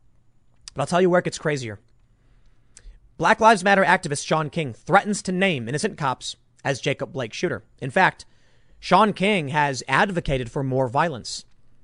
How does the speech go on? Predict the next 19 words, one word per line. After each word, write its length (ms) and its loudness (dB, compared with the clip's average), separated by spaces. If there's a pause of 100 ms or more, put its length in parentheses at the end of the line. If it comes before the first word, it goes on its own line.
And 160 -4
that's 220 -2
why 120 0
the 80 0
Democrats 540 0
won't 180 -4
stand 280 -4
up 120 -2
to 80 -8
them. 220 -10 (360)
And 60 -6
it's 140 -6
why 160 4
everything 360 2
seems 380 -4
to 80 -2
be 80 -4
getting 400 -4
worse, 540 2